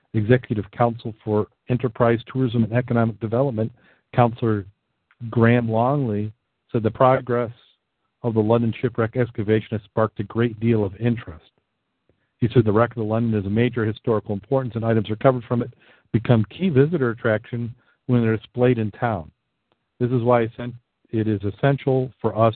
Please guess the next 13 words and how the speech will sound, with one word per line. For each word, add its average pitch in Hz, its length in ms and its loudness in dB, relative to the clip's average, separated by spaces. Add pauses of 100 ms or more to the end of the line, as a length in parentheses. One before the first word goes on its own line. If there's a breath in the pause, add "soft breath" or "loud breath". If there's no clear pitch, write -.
to 113 80 -6
ensure 120 360 -2
that 110 160 0
these 131 180 0 (120)
cannons, 110 440 0 (500 soft breath)
which 120 160 -2
are 123 80 4
the 117 80 2
only 156 260 2
ones 117 320 -2
known 117 440 -2 (640)
of 110 160 -8
their 110 140 2